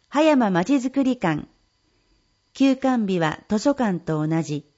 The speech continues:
問い合わせ、八七六零四二一。葉山まちづくり協会。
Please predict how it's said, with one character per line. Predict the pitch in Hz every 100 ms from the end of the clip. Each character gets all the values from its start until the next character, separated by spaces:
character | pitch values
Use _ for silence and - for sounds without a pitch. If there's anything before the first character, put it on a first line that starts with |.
| _ _ _ _ _ _ _ _ _ _
問 | 254 294
い | 285
合 | 269
わ | 262
せ、 | 254 226 - _ _ _ -
八 | 214 - 311
七 | 311 269 196
六 | 165 165 175 - _ _ _
零 | 165 285 302
四 | 294 226 170
二 | 196 202
一。 | 190 - 156 - _ _ _ _ _ _ _ _ _ _
葉 | 269
山 | 294 262 190
ま | 165
ち | 170 247
づ | 233
く | 247
り | 226 220
協 | 214 180
会。 | 175 139